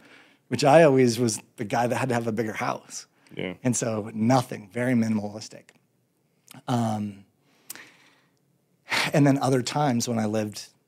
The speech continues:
Speaker 1: with the families, I dirt floor, like, jungle style.
Speaker 2: Sounds like my mission.
Speaker 1: <laughs> Yeah. Where did you go on your mission?
Speaker 2: Brazil.
Speaker 1: Yeah.
Speaker 2: Southern Brazil, yeah.
Speaker 1: So you, you know exactly what I'm talking about. You have some cities that have some things,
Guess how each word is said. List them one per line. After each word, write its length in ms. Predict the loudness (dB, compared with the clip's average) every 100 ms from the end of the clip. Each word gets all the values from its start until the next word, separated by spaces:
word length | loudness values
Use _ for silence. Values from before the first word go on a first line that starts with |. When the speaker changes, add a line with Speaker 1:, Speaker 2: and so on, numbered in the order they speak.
| _ _ -8
Speaker 1:
with 300 | -6 -6 -8
the 100 | -16 _ _ _ -4
families, 460 | 0 0 -2 -4 -8
I 240 | -8 -10 -12 _
dirt 220 | -14 -14
floor, 400 | -14 -14 -14 -14 -16 _ _ _ _ _ _ _ _ -20
like, 180 | -20 -20 _ _ _ _
jungle 300 | -6 -2 -2
style. 340 | -4 -8 -14 -16
Speaker 2:
Sounds 240 | -10 -10
like 100 | -10
my 140 | -16 -18
mission. 420 | -20 -20 -20 -20
Speaker 1:
<laughs> 300 | _ -20 _
Yeah. 680 | 4 6 6 2 4 4 4
Where 180 | 4 4
did 160 | 4 4
you 60 |
go 100 | 2
on 60 | 2
your 100 | 4
mission? 220 | 2 2
Speaker 2:
Brazil. 360 | -2 -2 -6 -10 _
Speaker 1:
Yeah. 280 | 0 0 0 -6
Speaker 2:
Southern 320 | -6 -6 -4
Brazil, 220 | -10 -16 -20
yeah. 200 | -20 6
Speaker 1:
So 100 | 8
you, 260 | 8 4 2
you 140 | 2
know 80 | 2
exactly 340 | 2 0 0
what 80 | -2
I'm 60 | -2
talking 260 | -8 -8
about. 280 | -14 -16 -20 0
You 120 | 4
have 160 | 4 4
some 280 | -2 -2 -4
cities 420 | -4 -2 -4 -4
that 140 | -6
have 240 | -4 -4 -4
some 240 | -6 -6
things, 420 | 0 4 4 2